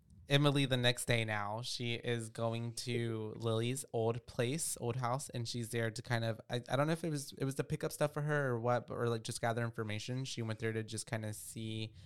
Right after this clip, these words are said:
what condition she was living in. Um,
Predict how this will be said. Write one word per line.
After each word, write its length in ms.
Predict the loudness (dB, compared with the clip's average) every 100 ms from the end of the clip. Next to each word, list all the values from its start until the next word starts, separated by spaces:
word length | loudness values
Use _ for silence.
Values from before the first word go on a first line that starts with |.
| -2
what 200 | 0 2
condition 420 | 0 -2 -2 -2
she 160 | -4 -4
was 160 | -4
living 200 | -2 0 0
in. 260 | 0 -2 -6 -18 -18 -2
Um, 480 | 4 4 4 0